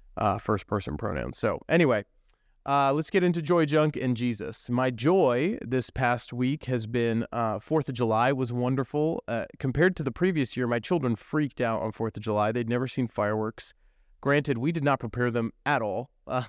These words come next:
Um, so they were very surprised, and the fireworks show was so close to us,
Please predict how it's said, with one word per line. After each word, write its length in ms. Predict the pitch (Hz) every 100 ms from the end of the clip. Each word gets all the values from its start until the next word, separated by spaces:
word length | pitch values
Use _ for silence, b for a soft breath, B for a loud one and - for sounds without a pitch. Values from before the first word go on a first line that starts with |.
| -
Um, 340 | 170 - 175 - _ _ _
so 240 | - 156 135
they 120 | 151
were 100 | 151
very 320 | 123 151 165
surprised, 420 | 143 127 127 127 123
and 120 | 127
the 60 |
fireworks 500 | 113 160 165 131 120
show 340 | - 127 120 113
was 220 | 87 117
so 640 | - - 170 180 175 170
close 400 | 165 143 143 151
to 100 | -
us, 480 | 156 180 - - -